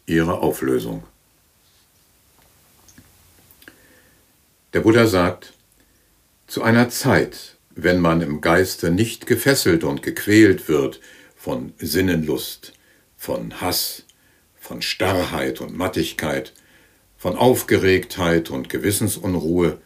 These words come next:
und von Zweifelsucht. Zu einer solchen Zeit sieht und erkennt man der Wirklichkeit gemäß sowohl sein eigenes Heil als auch das Heil anderer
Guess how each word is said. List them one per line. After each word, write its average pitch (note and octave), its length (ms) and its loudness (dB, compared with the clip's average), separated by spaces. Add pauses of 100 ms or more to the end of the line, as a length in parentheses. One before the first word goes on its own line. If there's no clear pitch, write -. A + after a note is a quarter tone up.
(520)
und D2 240 -2
von - 240 -8
Zweifelsucht. - 840 -4 (880)
Zu - 200 -10
einer C#2 220 -6
solchen B2 500 2
Zeit C#2 520 -4
sieht E2 400 0
und C#3+ 160 -2
erkennt B2 500 2
man D#2+ 200 -2
der D2 180 -2
Wirklichkeit F2+ 680 -4
gemäß E2+ 520 -2 (440)
sowohl C#2+ 480 -2
sein B1+ 320 -8
eigenes F#2+ 600 -4
Heil A2 340 2 (580)
als E2 320 -2
auch E2 160 -2
das - 300 -8
Heil B1 300 -6
anderer C#2+ 760 -6